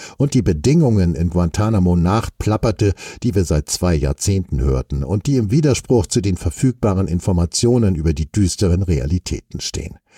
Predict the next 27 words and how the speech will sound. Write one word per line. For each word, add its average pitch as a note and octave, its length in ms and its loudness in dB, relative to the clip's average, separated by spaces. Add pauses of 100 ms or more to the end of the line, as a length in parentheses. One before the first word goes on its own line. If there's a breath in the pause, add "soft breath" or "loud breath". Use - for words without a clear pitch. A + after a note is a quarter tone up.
(280 loud breath)
Ebenso B2 400 4
bedauerlich G#2 680 2
war G#2 240 2
es, G#2 240 0
dass G2 220 0
die F#2+ 100 -2
Vereinigten F#2 540 -2
Staaten G#2+ 420 0
im E2+ 160 0
Wesentlichen F#2+ 680 0
alle C#3+ 440 2
wesentlichen G#2+ 560 0
Fragen G#2+ 440 0
zu - 140 -2
den E2+ 160 0
Folterungen G2+ 720 0
in E2+ 120 0
den D#2+ 160 -2
U F2 160 2
S D#2+ 180 -2
A F2+ 200 0
nach F2 200 0
dem G2 160 -2
elften E2+ 340 -2
September D2 560 -2
ignoriert - 580 -6
haben." - 300 -8